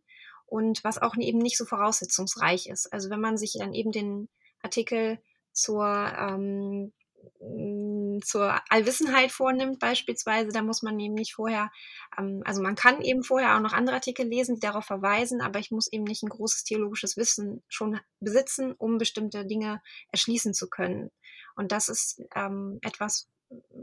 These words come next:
was ich wirklich an dem Handbuch eben sehr, sehr gut finde, für mich selber auch, weil es natürlich auch Begriffe gibt, wo ich jetzt auch immer wieder noch nachschlage, weil ich denke, so, das muss ich jetzt noch mal gerade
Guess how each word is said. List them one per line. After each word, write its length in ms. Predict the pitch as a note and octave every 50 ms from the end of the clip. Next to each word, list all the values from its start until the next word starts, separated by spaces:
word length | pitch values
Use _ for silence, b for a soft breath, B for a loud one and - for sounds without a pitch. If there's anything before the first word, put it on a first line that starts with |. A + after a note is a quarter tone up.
| A#3+ - - - -
was 200 | A3 G#3+ G#3 -
ich 120 | G#3+ G3+ -
wirklich 300 | G3+ F#3+ G#3+ G3+ - -
an 80 | G#3
dem 220 | G3+ G3 G3 G#3 G#3+
Handbuch 440 | A3 A#3 A3+ _ - B3 A3+ - -
eben 280 | - A3 G#3 G#3 - - _ _ -
sehr, 300 | G3 G3 A3 A3 A3+ - - - -
sehr 300 | G#3 F#3 A3 A3 A3 G3+
gut 680 | F#3+ - - - - - - - G#3 F#3+ A3+ C4+ - -
finde, 280 | - D4+ C#4+ C#4 C#4+ B3+
für 140 | - B3
mich 180 | A3 A3 A3 -
selber 340 | G3+ G3+ G#3+ G#3 F#3+ F#3 F#3+
auch, 180 | G#3 C4 - - B B B B B B
weil 60 | G3+
es 80 | G#3 A#3
natürlich 260 | A3+ - A#3+ A3 A3
auch 80 | G#3
Begriffe 340 | - G3+ G3 G#3+ G#3+ - G#3
gibt, 220 | G3+ G#3+ F#3 - G#3
wo 80 | G#3
ich 100 | G#3+ -
jetzt 220 | G3+ G3 - - -
auch 120 | G3 -
immer 220 | - G#3 G3 F#3+
wieder 200 | F#3+ F#3+ F#3+ F#3
noch 160 | F#3 F#3 F#3 G3+
nachschlage, 540 | G3 F#3 F#3+ G3 - G3 F#3+ F#3 F#3+ G3
weil 100 | G3+ F#3+
ich 100 | G3 -
denke, 260 | - F#3+ F#3+ F#3 G3+ F#3+
so, 160 | F#3 F#3 F3+
das 280 | G#3 F3+ G3 - -
muss 120 | G#3+ G3+ G3+
ich 80 | G3
jetzt 200 | G3+ F#3+ - -
noch 100 | F#3+ F#3+
mal 140 | G3 F#3 F#3
gerade 360 | F3+ F#3 F#3 F#3 F3+ F#3+ G3